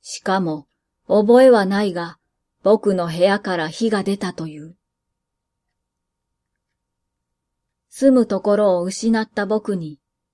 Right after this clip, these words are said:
友人たちは冷たかった。「大変だな」と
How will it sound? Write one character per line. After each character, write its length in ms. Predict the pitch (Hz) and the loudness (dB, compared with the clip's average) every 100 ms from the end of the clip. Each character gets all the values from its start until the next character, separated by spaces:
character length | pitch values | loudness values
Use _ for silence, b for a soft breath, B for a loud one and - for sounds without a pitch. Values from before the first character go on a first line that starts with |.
| _ _ | _ _
友 260 | 175 202 214 | 0 2 2
人 320 | 202 226 214 | 0 -2 -2
た 140 | 180 | -6
ち 200 | - 175 | -12 -8
は 280 | 165 151 - _ _ | -8 -8 -16 _ _
冷 220 | 190 196 202 | -8 -6 -6
た 160 | 220 | -8
か 140 | - 185 | -10 -14
っ 80 | - | -16
た。 160 | - - _ _ _ _ _ _ _ _ _ _ _ _ _ _ _ _ _ _ _ _ _ _ _ _ | -20 -20 _ _ _ _ _ _ _ _ _ _ _ _ _ _ _ _ _ _ _ _ _ _ _ _
「大 240 | 196 190 240 | -4 0 2
変 220 | 277 294 | 2 2
だ 140 | 311 | 2
な」 340 | 311 320 277 - _ _ _ _ _ _ - | 2 2 -2 -4 _ _ _ _ _ _ -8
と 320 | 180 170 | -6 -6